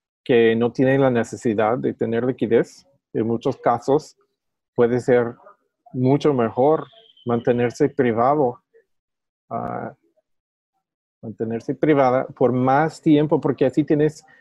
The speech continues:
más control. Ah, puedes ser como C E O, puede ser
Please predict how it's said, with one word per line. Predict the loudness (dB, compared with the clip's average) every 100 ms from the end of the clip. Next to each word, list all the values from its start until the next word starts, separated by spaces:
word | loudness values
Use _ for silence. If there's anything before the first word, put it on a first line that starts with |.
| _
más | -4 -4 -4
control. | -6 0 0 0 -4 _ _ _ _ _ _ _ _ -8
Ah, | -6 -6 -2
puedes | 0 2 2
ser | 2 2 0 -6 _ _ _ _
como | -4 0 2 0 0
C | 0 2
E | 2
O, | 2 0 -8 _ _ _
puede | 2 2
ser | 4 2 2